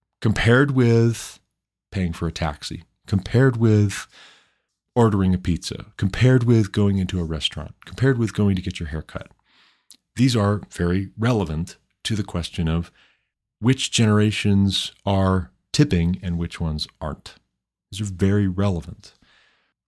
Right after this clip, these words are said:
Part of why I bring this up in relation to Numbers thirty-two is you have this idea of Reuben and Gad saying,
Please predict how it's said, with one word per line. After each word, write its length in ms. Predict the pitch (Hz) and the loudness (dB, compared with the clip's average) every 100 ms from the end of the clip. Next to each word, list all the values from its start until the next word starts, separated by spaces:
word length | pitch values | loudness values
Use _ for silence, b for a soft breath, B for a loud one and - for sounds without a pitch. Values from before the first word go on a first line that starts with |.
| _ _ _ - | _ _ _ 0
Part 200 | 185 220 | 2 2
of 140 | 120 | 2
why 260 | 127 123 110 | 0 2 0
I 60 | |
bring 240 | 98 101 101 | 0 2 2
this 200 | 92 160 | 2 2
up 340 | 139 98 - - | 2 0 -10 -4
in 180 | 113 113 | 0 2
relation 520 | 101 110 117 - 104 | 4 4 2 0 -4
to 360 | - 95 92 95 | 0 2 2 0
Numbers 320 | 104 90 90 - | -4 -2 -4 -4
thirty-two 560 | 82 80 - 120 85 | -8 -4 -2 0 -2
is 360 | - 92 87 - - _ _ _ _ _ B B | -4 -2 -2 -6 -14 _ _ _ _ _ B B
you 120 | - 135 | -2 0
have 100 | 151 | 2
this 160 | - | 0
idea 460 | 110 92 110 101 - | 0 0 0 0 -2
of 300 | 92 90 80 | -4 -4 0
Reuben 440 | 101 127 123 107 | 2 4 2 -2
and 320 | - 82 78 - | -4 -6 -6 -6
Gad 480 | 110 101 82 82 B B B | -6 -6 -6 -10 B B B
saying, 420 | - 110 95 90 | -2 0 2 0